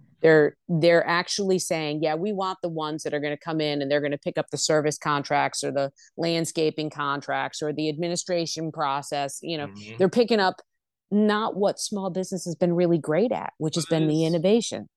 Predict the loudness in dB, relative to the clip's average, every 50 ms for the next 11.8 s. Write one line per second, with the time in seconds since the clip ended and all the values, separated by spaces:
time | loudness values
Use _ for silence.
0 | _ _ _ -18 -16 -16 -16 -10 -6 -4 -4 -2 -2 -4 -4 -6 -10 -16 -14 -12
1 | -10 -10 -8 -8 -10 -10 -10 -10 -10 -10 -10 -10 -10 -10 -10 -10 -10 -10 -12 -10
2 | -12 -12 -10 -10 -10 -10 -8 -8 -8 -8 -8 -8 -8 -10 -12 -14 -14 -12 -12 -12
3 | -12 -14 _ -14 -14 -12 -12 -12 -12 -10 -10 -12 -12 -10 -8 -6 -6 -4 -4 -6
4 | -6 -8 -10 -10 -12 -12 -12 -12 -16 -20 _ -20 -20 -16 -14 -12 -12 -12 -12 -14
5 | -16 -14 -12 -10 -8 -8 -8 -10 -12 _ _ _ _ _ _ _ _ _ _ -10
6 | -8 -8 -8 -8 -8 -10 -12 -14 -20 _ _ _ _ _ _ _ -12 -10 -8 -8
7 | -6 -6 -4 -4 -6 -6 -8 -10 -10 -8 -6 -6 -6 -8 -8 -8 -8 -8 -8 -8
8 | -8 -8 -8 -10 -10 -8 -8 -8 -8 -8 -10 -12 -14 -12 -8 -6 -6 -6 -6 -8
9 | -10 -12 -14 -16 _ _ _ _ _ _ _ _ _ _ _ -16 -14 -14 -12 -12
10 | -12 -10 -10 -10 -10 -10 -12 -12 -10 -8 -8 -8 -8 -10 -14 -16 -18 -16 _ -2
11 | -2 -2 -2 -8 -20 _ _ _ _ -10 -8 -8 -6 -8 -8 -10